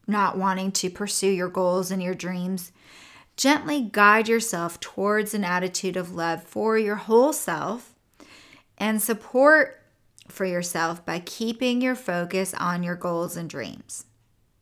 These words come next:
Well, I hope you found today's message to be useful. If you did, please take a minute to rate and review the podcast. You can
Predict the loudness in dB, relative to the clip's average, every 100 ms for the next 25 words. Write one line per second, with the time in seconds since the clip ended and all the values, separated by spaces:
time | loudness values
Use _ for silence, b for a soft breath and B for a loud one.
0 | _ _ _ _ _ _ _ b b b
1 | b b b -4 2 6 4 4 4 4
2 | 2 -2 2 4 4 4 0 4 4 4
3 | 0 -2 -4 -6 -6 -6 -6 -6 -6 -6
4 | -6 -4 -4 -6 _ _ -4 -2 -2 -2
5 | -4 4 6 6 2 -6 -4 -4 -4 -6
6 | -6 -4 -2 -2 -2 -2 -2 -2 -2 0
7 | 0 -2 -6 -6 -4 -4 -6 -6 -6 0
8 | 0 0 0 0 -2 -8 -14 _ B B
9 | B B B B B -6 -4 -4 -4